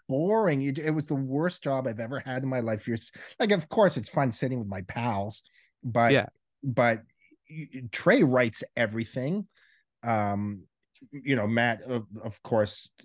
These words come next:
Speaker 1: is a, you know, concept guy, genius, does the, you know, helps and stuff. But the only writing credit on South Park is, is Trey Parker. So he, he basically writes every script. And it was really just him and Matt doing everything.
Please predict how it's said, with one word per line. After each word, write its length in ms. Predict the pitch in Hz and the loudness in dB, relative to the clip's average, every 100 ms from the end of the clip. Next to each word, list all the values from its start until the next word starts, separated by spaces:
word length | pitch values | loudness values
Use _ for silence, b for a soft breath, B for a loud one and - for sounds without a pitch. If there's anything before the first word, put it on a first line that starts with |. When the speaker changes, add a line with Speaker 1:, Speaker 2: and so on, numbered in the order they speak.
| _ _ | _ _
Speaker 1:
is 200 | 104 92 | -12 -10
a, 20 | |
you 220 | 90 117 | -10 -8
know, 120 | 104 95 | -8 -6
concept 560 | - 117 - 110 - | -2 -2 0 -4 -4
guy, 300 | 117 104 104 95 101 101 | -4 -2 -2 -6 -10 -8
genius, 640 | 98 107 104 98 98 - | -4 -4 -2 -4 -6 -8
does 340 | - 95 92 - | -8 -6 -8 -8
the, 160 | 104 92 _ | -10 -10 _
you 180 | 107 98 | -10 -8
know, 300 | 87 104 - - b b | -8 -10 -12 -20 b b
helps 280 | 117 127 - | -2 -2 -2
and 80 | 98 | -8
stuff. 220 | - 101 | -6 -6
But 100 | 107 | -2
the 80 | 131 | 0
only 220 | 143 185 | 2 2
writing 300 | 113 117 131 | 0 0 -4
credit 320 | - 107 98 | -4 -6 -6
on 120 | 90 90 | -8 -10
South 240 | - 120 _ | -10 -10 _
Park 180 | - - 87 92 | -18 -14 -16 -12
is, 300 | 101 - - | -16 -16 -12
is 280 | 101 90 _ _ _ _ | -10 -10 _ _ _ _
Trey 200 | - 107 | -12 -12
Parker. 500 | 92 113 113 - 85 _ b b b b | -10 -10 -10 -12 -20 _ b b b b
So 140 | - 135 | 2 4
he, 180 | 131 127 | 4 2
he 100 | 143 | 0
basically 460 | 123 170 160 - 110 | 2 2 2 -2 -4
writes 340 | 110 107 - | -2 -4 -4
every 220 | 98 87 87 | -10 -10 -12
script. 460 | - 107 85 _ _ _ _ _ _ _ _ _ | -10 -10 -12 _ _ _ _ _ _ _ _ _
And 440 | 101 90 87 90 - | -6 -6 -4 -6 -6
it 60 | 120 | -4
was 160 | 113 | 0
really 200 | 160 113 | 0 0
just 200 | 95 90 | -4 -10
him 160 | - 104 | -10 -10
and 100 | 82 | -8
Matt 260 | 92 87 - | -10 -10 -12
doing 260 | 98 85 | -12 -10
everything. 440 | 101 92 87 - | -10 -12 -14 -16